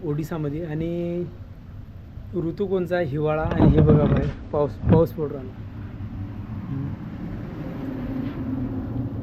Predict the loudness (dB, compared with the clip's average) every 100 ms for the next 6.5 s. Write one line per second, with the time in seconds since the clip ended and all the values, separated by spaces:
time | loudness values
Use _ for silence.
0 | -6 -6 -4 -4 -6 -6 -2 2 2 4
1 | 4 4 4 6 6 6 2 0 2 4
2 | 4 2 0 0 0 -2 -2 -4 -4 -2
3 | 0 4 8 10 10 10 10 10 10 10
4 | 10 8 8 6 4 4 4 6 6 4
5 | 2 2 0 0 -2 -2 -4 -2 0 0
6 | 0 2 2 2 0